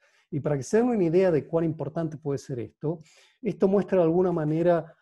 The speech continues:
la migración de Homo sapiens en rojo desde África en los últimos doscientos mil años. Esto se ha seguido extendiendo. Inicialmente se creía que,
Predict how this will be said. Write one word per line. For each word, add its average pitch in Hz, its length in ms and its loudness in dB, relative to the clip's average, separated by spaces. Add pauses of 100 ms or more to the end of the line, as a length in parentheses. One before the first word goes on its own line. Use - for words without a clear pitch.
(140)
la 143 140 -2
migración 139 800 0
de 156 80 2
Homo 147 160 2
sapiens 156 920 -6
en 120 200 -6
rojo 139 760 -2 (200)
desde 127 440 -4
África 156 760 -2
en 135 140 -8
los 123 220 -8
últimos 165 340 -4
doscientos 123 600 -8
mil 151 200 -2
años. 127 560 -10
Esto 131 240 -14
se - 140 -18
ha 117 60 -14
seguido 139 480 -6 (280)
extendiendo. 143 640 -2
Inicialmente 135 580 -4
se - 160 -16
creía 120 380 -8
que, - 220 -16